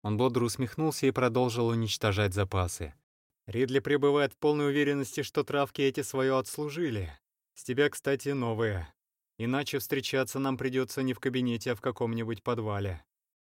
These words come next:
Удивительная, однако, находчивость. Помощница. Как-никак идеальное прикрытие. Может шастать к нему в кабинет хоть по сто раз в день. Никто и брови не поведет. Влипла она, конечно, по самые уши.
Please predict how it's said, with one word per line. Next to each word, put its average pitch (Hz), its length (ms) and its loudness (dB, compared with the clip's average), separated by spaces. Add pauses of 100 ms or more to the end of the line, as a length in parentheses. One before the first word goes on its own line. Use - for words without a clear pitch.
Удивительная, 107 640 0
однако, 104 340 -2
находчивость. 98 800 -4 (220)
Помощница. 90 840 -2 (240)
Как-никак 120 480 0
идеальное 120 440 0
прикрытие. 92 680 -2 (300)
Может 101 380 0
шастать 120 480 -2
к - 80 -6
нему 113 200 0
в 101 60 -6
кабинет 110 420 0
хоть - 280 -2
по 113 100 -4
сто 120 260 0
раз 110 160 0
в 104 80 -4
день. 90 360 -2 (140)
Никто 101 280 0
и 127 60 6
брови 113 380 2
не 85 120 -2
поведет. 92 500 -2 (540)
Влипла 139 400 4
она, 139 160 2
конечно, 131 460 2
по 123 100 0
самые 120 380 0
уши. 92 520 -4